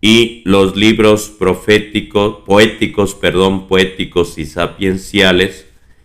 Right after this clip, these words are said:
entre ellos nos encontraremos el libro de Job,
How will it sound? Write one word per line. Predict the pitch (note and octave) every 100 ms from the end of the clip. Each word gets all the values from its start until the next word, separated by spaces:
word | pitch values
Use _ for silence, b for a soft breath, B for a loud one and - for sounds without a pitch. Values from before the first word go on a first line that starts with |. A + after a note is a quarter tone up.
| - - -
entre | G2 F2 F#2+ G2
ellos | G2 G2
nos | F2+ E2 -
encontraremos | E2 D2+ E2+ D#2 D#2 E2+ F2 F#2 F2+ -
el | D2+
libro | D#2+ E2+ F2 E2
de | D#2 D#2 - -
Job, | G#2+ A#2 A#2 -